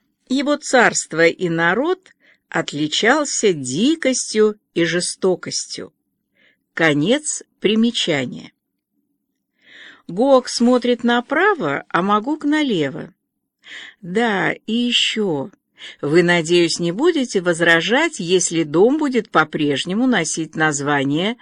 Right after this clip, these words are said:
«Домик Патти»? Нет, конечно же, не будем.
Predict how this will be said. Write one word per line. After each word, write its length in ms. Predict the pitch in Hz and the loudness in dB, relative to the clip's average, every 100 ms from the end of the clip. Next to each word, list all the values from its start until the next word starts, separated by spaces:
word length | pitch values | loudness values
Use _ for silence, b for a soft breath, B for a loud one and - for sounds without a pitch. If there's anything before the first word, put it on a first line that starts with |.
| b b - | b b -14
«Домик 560 | 135 139 131 156 - | -4 -2 0 -2 -6
Патти»? 540 | - 285 262 - 160 - _ _ _ _ _ _ - | -4 -4 -4 -10 -12 -18 _ _ _ _ _ _ -8
Нет, 460 | 165 156 135 131 - | -4 -2 -2 -4 -2
конечно 560 | 160 151 143 - 170 | 0 2 0 -2 -4
же, 120 | 185 | -2
не 140 | 220 277 | 0 -2
будем. 440 | 277 254 135 - | 0 -2 -4 -10